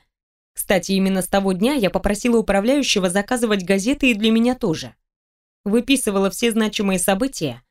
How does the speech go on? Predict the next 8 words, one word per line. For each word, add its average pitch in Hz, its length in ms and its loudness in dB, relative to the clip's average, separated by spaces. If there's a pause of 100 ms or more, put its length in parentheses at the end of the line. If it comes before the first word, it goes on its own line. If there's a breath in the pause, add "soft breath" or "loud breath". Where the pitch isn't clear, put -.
(260)
сопоставляла 247 720 0
их 233 180 0
с - 80 -8
информацией, 220 680 0
которую 185 380 0
слышала 180 420 -2
в 175 60 -6
доме. 151 340 -4